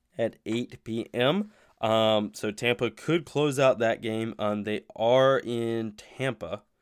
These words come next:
or no, they are in Sunrise. Excuse me. Um, and then, uh,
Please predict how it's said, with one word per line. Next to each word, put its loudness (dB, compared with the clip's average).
or 2
no, 2
they 0
are 4
in -4
Sunrise. -4
Excuse -6
me. -12
Um, 2
and -2
then, 0
uh, 2